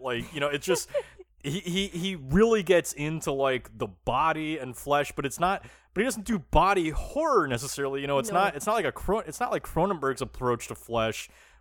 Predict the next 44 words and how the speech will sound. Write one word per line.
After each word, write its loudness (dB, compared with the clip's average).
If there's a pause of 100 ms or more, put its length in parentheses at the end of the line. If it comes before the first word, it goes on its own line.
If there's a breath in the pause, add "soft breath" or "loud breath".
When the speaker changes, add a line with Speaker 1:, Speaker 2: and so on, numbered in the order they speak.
(100)
Speaker 1:
where, 0
where 0
Cronenberg 0
tends -4
to -8
look -2
at -4
flesh 0
as, -2 (480 soft breath)
uh, 4
as 2
a -4
disease -4
or 0
a 0
thing -6
that -4
turns -4
against -4
you. -2 (400 loud breath)
Barker 4
is 0
more 0
looking -2
at, 0
like, -2
the -4
pleasures -2
of -8
flesh. -10
He's -2
always 0
looking -2
at -2
flesh 0
as, -4 (680 soft breath)
a-, -4
a-, -6
as 0
what 2
it's -4 (160)
like 2
to -6
be -6